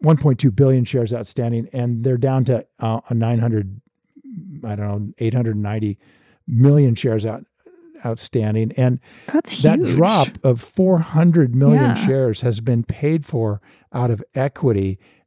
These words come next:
Speaker 1: and it's just been burned up. They might as well have taken, I mean, four hundred million shares at a hundred million is, is, it's more than that, right?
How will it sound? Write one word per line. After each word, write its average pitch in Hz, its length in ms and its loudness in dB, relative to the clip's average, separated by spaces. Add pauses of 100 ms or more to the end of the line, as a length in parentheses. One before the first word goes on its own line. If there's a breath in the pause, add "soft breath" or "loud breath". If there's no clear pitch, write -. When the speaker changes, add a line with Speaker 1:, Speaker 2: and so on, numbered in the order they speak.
(140)
Speaker 1:
and 120 180 2
it's - 300 -2
just - 380 -4
been 98 220 -2
burned 107 380 -2
up. 107 200 -4
They 139 80 2
might 135 200 4
as 135 120 0
well 139 120 4
have 123 120 0
taken, 127 560 0 (520 soft breath)
I 156 60 4
mean, 139 80 8
four 208 260 0
hundred 196 220 4
million 151 300 4
shares 143 360 2
at 113 160 2
a 104 40 0
hundred 143 360 0
million 117 300 0
is, - 580 -8 (120)
is, 123 260 -6 (220)
it's 127 200 -10
more 180 220 0
than 123 140 -2
that, 87 300 -10
right? 120 240 -10